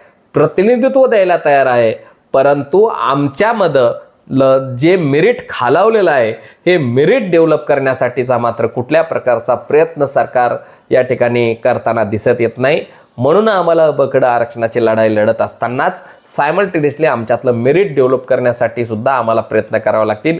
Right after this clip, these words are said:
नव्हे ती सरकारची जबाबदारी आहे. येणाऱ्या कालखंडामध्ये अ ब कडं आरक्षणाच्या समर्थनात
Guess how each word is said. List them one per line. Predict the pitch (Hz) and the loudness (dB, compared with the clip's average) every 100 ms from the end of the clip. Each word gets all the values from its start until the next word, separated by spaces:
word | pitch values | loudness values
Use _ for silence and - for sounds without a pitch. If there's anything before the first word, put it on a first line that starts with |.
| - - _ | -8 -20 _
नव्हे | 120 135 165 | -2 2 2
ती | 185 165 | 0 -4
सरकारची | - 117 - 107 - | -2 -2 0 -2 -4
जबाबदारी | 110 107 120 139 147 131 110 | -4 0 2 2 2 2 -2
आहे. | - - - _ | -4 -12 -20 _
येणाऱ्या | 123 131 135 135 | -2 0 0 0
कालखंडामध्ये | 117 120 147 151 170 175 185 208 - _ _ | 0 -2 0 0 0 0 0 -2 -8 _ _
अ | - 135 | -2 0
ब | 139 | 0
कडं | 127 135 131 | 2 2 2
आरक्षणाच्या | 110 117 120 135 127 123 135 135 - _ - | 2 0 -2 -2 -2 0 0 -2 -10 _ -6
समर्थनात | 143 147 170 180 175 190 | -2 0 0 -2 -2 -2